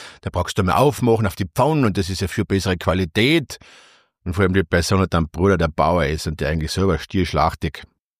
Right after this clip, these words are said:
Die, das finde ich halt noch nicht. Ja, das finde ich halt, oder wenn's du oft, hey,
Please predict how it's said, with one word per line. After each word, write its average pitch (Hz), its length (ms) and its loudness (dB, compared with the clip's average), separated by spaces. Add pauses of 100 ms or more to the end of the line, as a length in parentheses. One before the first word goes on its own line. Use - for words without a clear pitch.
(1000)
Die, 98 260 -2
das 110 260 2
finde 120 220 4
ich 110 40 6
halt 107 100 2
noch 104 160 4
nicht. 104 420 2
Ja, 95 240 0
das 107 240 0
finde 117 240 2
ich 107 60 6
halt, 107 360 0 (960)
oder 80 220 -2
wenn's 95 160 0
du 113 100 2
oft, 98 120 -4 (400)
hey, 104 240 2